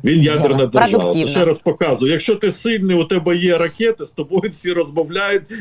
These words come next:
Speaker 1: і дуже дослухаються до св-, до твоєї думки. Тому що Німеччина для них не авторитет в даному випадку. Ну, звичайно, що вони будуть щось розмовляти, але, е, я завжди говорив і продовжую говорити: поки європейці для себе не вирішать питання, чи потрібне існування їм Росії,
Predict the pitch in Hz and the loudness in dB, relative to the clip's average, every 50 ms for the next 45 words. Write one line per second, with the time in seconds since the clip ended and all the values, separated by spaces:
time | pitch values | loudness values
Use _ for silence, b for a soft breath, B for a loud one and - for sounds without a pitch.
0 | 180 - 147 135 214 220 175 180 175 180 165 - - 170 - - - 202 190 170 | -10 -10 -2 0 2 2 4 2 2 2 0 0 0 -2 -2 -2 -4 0 0 0
1 | 196 - - 170 156 151 170 - - 160 156 143 123 - 139 127 110 - _ - | 0 0 -2 -4 -2 -2 -2 -4 -4 -6 -8 -8 -8 -12 -18 -20 -20 -20 _ -2
2 | 151 147 - 139 147 151 151 156 160 156 147 113 127 117 104 101 92 - - - | -2 -2 2 2 2 2 4 4 2 2 2 2 2 2 2 0 0 -2 -4 -4
3 | - B B B B B - - 143 151 180 180 - 196 190 180 190 196 185 220 | -4 B B B B B -4 0 2 4 4 4 4 4 4 4 6 6 6 4
4 | 233 226 - 214 185 180 175 156 165 170 165 180 175 - 165 160 151 147 - - | 2 2 0 0 2 2 2 2 2 2 2 0 0 0 0 0 0 0 0 0
5 | 156 143 143 131 - - 101 85 76 73 80 101 98 92 87 90 92 92 95 90 | 0 2 0 -2 -2 -2 -2 -2 -4 -4 -4 -2 -2 -2 0 0 0 2 0 0
6 | - - - - - - _ - - B B B B B B B B _ _ - | -2 -4 -6 -6 -8 -10 _ -20 -20 B B B B B B B B _ _ 2
7 | 156 208 254 214 165 127 - - - 196 190 - 254 262 254 247 233 - 226 208 | 4 6 6 4 2 -2 -6 -4 -2 -2 0 0 0 0 2 0 0 2 2 2
8 | 196 190 196 190 165 147 185 180 165 170 - - 170 151 - 156 156 - 156 156 | 2 2 2 0 0 0 0 0 0 -2 -2 -2 -2 -2 -2 -2 -2 -2 -2 0
9 | 151 160 170 170 175 165 - 151 139 143 151 165 170 165 156 143 b b b b | 0 0 0 0 -2 -2 -2 -2 0 2 2 2 2 0 -2 -6 b b b b
10 | b b _ - 120 123 123 123 151 180 175 151 180 175 170 147 147 160 139 160 | b b _ -2 -2 -2 0 -2 -2 -2 -2 0 0 0 0 0 -2 -2 0 0
11 | 165 160 170 170 175 180 170 151 - - 151 131 - 151 135 139 151 143 120 104 | 2 2 2 2 2 0 0 -2 -4 -6 -6 -2 -2 -2 0 2 0 0 2 0
12 | 123 113 104 107 104 104 101 101 98 - 101 - 180 185 170 - 160 147 147 139 | 0 0 0 2 2 2 0 -2 -4 -6 -4 0 0 0 0 0 -2 -2 -2 0
13 | 139 151 151 151 170 156 135 123 - 127 110 98 110 139 - - - 113 104 107 | 0 0 0 2 0 0 0 0 -2 -6 -8 -6 -6 -6 -4 -2 -2 -2 -2 -2
14 | 120 117 127 135 131 143 147 127 117 107 - - 98 - - 123 120 - 135 120 | -4 -4 -4 -6 -4 -2 -2 -2 -2 -4 -4 -6 -8 -4 -4 -4 -4 -2 -4 -4
15 | 113 104 98 92 92 - - 127 - 135 131 - 147 143 120 107 117 110 104 - | -2 -2 -2 -4 -4 -4 -6 -4 -4 -2 -2 -2 -2 -2 -2 -2 -2 -2 -2 -2
16 | - 120 117 120 110 107 104 104 104 107 107 104 110 - - - 190 208 208 165 | -2 0 0 0 0 2 2 2 2 2 2 0 -2 -2 -2 -2 0 2 2 2
17 | 117 - - | 2 0 -2